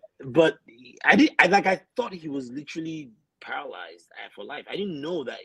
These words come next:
it was just something that had recently happened. But now he's got a walking stick. Very talented artist. Very talented. He's got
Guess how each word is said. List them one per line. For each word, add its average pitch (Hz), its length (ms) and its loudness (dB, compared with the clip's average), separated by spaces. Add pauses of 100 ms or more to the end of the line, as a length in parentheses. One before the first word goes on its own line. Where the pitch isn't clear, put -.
(160)
it 127 100 -14
was 131 140 -10
just 147 120 -12
something 131 180 -12
that 120 100 -10
had 104 120 -12
recently 120 360 -14
happened. 107 340 -12 (640)
But 127 140 -6
now 160 480 -4
he's 123 360 -10
got 156 180 -4
a 127 40 -2
walking 123 400 -8
stick. 113 340 -12 (720)
Very 202 360 4
talented 131 480 -2
artist. 98 420 -8 (120)
Very 131 340 2
talented. 98 560 -8
He's 107 180 -8
got 143 220 -6